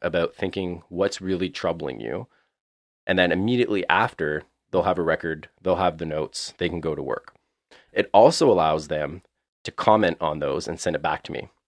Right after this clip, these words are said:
So I have students who will post comments on the P D F that I send them,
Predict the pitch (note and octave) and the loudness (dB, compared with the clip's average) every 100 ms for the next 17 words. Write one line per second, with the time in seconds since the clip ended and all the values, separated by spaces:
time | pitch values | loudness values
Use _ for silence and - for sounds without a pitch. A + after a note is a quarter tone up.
0 | - G2+ F2+ F#2 F#2 - _ - - G2 | -4 4 6 6 4 0 _ -12 -6 -4
1 | F#2+ - - E2+ E2 E2 D#2 - - _ | -4 -6 -8 -2 0 2 0 -6 -20 _
2 | _ _ F#2 F2 - - G#2+ A#2+ A#2 G2+ | _ _ -2 -2 -2 4 4 4 2 0
3 | F#2 F2 - - G#2 G2 A#2+ - G#2+ G#2+ | 2 0 -2 -6 -6 -2 -2 0 0 0
4 | - C#3 C#3+ D3+ D#3 | 0 0 0 -4 -6